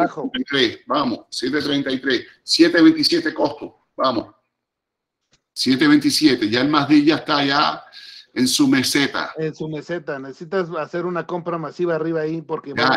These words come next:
Speaker 1: para
Speaker 2: estoy,
Speaker 1: abajo.
Speaker 2: estoy, estoy, a ver qué cantidad de dinero me queda.
Speaker 1: Ahí
Speaker 2: Oh.
Speaker 1: ya no hay manera de que suba. Échale
Speaker 2: Ups,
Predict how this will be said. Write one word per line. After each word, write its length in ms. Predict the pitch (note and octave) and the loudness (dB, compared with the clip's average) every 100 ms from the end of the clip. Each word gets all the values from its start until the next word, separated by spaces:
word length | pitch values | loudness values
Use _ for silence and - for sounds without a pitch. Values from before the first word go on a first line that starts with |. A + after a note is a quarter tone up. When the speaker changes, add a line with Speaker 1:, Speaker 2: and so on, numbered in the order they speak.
| - | 0
Speaker 1:
para 140 | C3+ | -6
Speaker 2:
estoy, 60 | C3 | -4
Speaker 1:
abajo. 160 | - - | -6 0
Speaker 2:
estoy, 600 | D#3 D#3 C3 C3+ A#2+ A#2 - | 0 2 -2 -4 -6 -8 -12
estoy, 260 | - B2 A2+ | -10 -6 -2
a 60 | C3 | 0
ver 120 | D3+ | 0
qué 120 | D3+ | -2
cantidad 260 | C#3+ C3+ C#3+ | -4 -2 0
de 60 | |
dinero 200 | C#3 C#3+ | 0 0
me 100 | C#3 | 0
queda. 160 | E3 E3+ | -2 -2
Speaker 1:
Ahí 200 | D3 E3+ F#3+ | 2 4 4
Speaker 2:
Oh. 40 | |
Speaker 1:
ya 120 | G3+ | 2
no 100 | G3+ | 0
hay 80 | G3+ | -4
manera 380 | F#3+ G3 G3+ G3 | -2 -2 0 0
de 120 | F3 | -2
que 140 | E3 | -8
suba. 460 | D#3 F#3+ F#3+ D3+ C#3+ | -4 -2 0 -2 -6
Échale 480 | E3+ G3 F#3 E3+ E3 | -8 -8 -8 -6 -4
Speaker 2:
Ups, 380 | C#3+ D3 D3 | -4 -4 -8